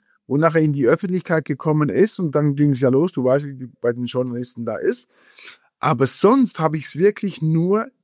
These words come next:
im Positiven gemeint für den Verein, ja, für die Mannschaft und auch für den Otto. Ich hab nur was gespürt und gesehen,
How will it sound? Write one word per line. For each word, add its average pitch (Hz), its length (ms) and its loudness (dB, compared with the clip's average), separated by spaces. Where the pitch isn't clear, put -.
im 143 180 0
Positiven 165 720 0
gemeint 156 440 2
für 127 120 0
den 120 180 0
Verein, 147 460 2
ja, 139 260 0
für - 160 -4
die 135 160 0
Mannschaft 185 540 2
und 170 160 2
auch 180 120 2
für - 140 0
den 208 180 0
Otto. 190 400 -2
Ich 135 160 -2
hab 160 100 0
nur 190 260 0
was 214 240 -2
gespürt 185 560 -2
und 190 200 -2
gesehen, 147 680 2